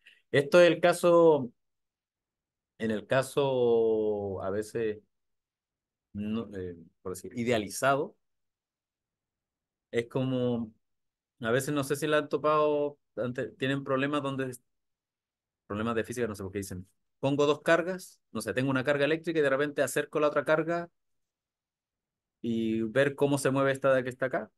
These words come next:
En principio, si yo no tengo cómo asegurar que este objeto Q, o la, esa carga eléctrica Q se mueve con las características que nos dicen en el problema,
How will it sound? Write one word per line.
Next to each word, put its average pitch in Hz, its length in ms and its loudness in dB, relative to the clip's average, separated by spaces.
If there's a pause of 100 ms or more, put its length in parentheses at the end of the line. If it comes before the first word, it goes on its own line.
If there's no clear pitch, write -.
(800)
En 107 120 -8
principio, 139 680 0
si - 560 -10 (560)
yo 127 120 0
no 143 120 0
tengo 147 340 0
cómo 147 220 0
asegurar 131 480 0
que 131 80 -6
este 127 180 -8
objeto 123 400 -6
Q, 131 300 -8 (300)
o 92 100 -6
la, 92 160 0
esa 113 180 -4
carga 120 220 -2
eléctrica 123 280 -2
Q 131 160 -8
se 98 140 -8
mueve 110 300 -2
con 123 100 -2
las 120 100 -2
características 120 680 -6
que 110 140 -8
nos 104 140 -10
dicen 127 280 -8
en 127 100 -6
el 131 100 -8
problema, 147 360 -6